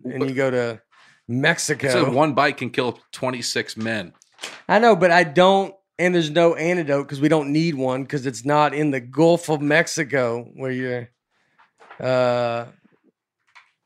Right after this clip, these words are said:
Speaker 2: It's in the Pacific and the
Speaker 1: what's
Speaker 2: Indian
Speaker 1: that
Speaker 2: Ocean.
Speaker 1: Seinfeld? It made me think of, you know, oh, there's a lot of, when they're deciding on where to go,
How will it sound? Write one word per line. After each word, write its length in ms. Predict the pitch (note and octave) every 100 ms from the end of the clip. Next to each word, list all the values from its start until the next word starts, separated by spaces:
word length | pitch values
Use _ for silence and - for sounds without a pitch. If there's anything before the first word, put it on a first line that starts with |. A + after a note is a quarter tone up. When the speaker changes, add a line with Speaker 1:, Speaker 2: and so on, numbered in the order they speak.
| _ _ _
Speaker 2:
It's 140 | - C#3
in 80 | B2
the 80 |
Pacific 640 | - A2+ - A2+ A2 A2+ -
and 180 | G#2+ G2
the 120 | G2
Speaker 1:
what's 160 | F3 -
Speaker 2:
Indian 160 | F3 D#3+
Speaker 1:
that 40 | -
Speaker 2:
Ocean. 360 | - D#3+ D#3+
Speaker 1:
Seinfeld? 380 | D#3 E3 D#3 C#3
It 60 | C#3+
made 160 | D3 C3+
me 60 |
think 280 | A#2+ C#3 C3+
of, 140 | C3 B2
you 360 | A#2+ B2+ B2+
know, 200 | B2 A2+ - _ _ _ _ _ -
oh, 320 | D3 D3+ C#3 B2
there's 300 | A#2+ D3+ D3
a 60 |
lot 180 | D3+ C#3
of, 80 | C#3
when 120 | D#3+
they're 140 | D#3+
deciding 520 | D3+ C#3+ D#3+ D3+ D#3+ D3
on 120 | C3
where 180 | C#3 C#3+
to 80 | A#2
go, 460 | C3 C3 C#3+ D3